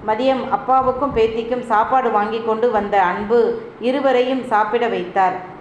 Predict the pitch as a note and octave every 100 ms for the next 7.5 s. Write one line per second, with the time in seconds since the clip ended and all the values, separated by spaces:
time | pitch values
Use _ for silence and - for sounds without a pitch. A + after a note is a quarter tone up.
0 | - G3+ A3+ A3+ A3+ G#3+ A#3+ B3 A#3 G3+
1 | F#3+ G#3 G#3+ A3+ G3 G#3+ G3+ A3 A#3 A3
2 | F#3 - - - - G3+ G#3+ A#3+ B3+ G3
3 | G3 A#3 A#3+ B3 A3+ - - - G3 A3
4 | G#3 F#3+ A3+ A#3 B3 A3 A3 B3 A#3+ F#3
5 | - - - E3 G3 A#3 B3 A3+ A#3 A#3+
6 | A3+ A3 A3 A#3 F#3 F#3+ G3+ A#3 A#3+ C4
7 | A#3+ A3+ A3+ A3 -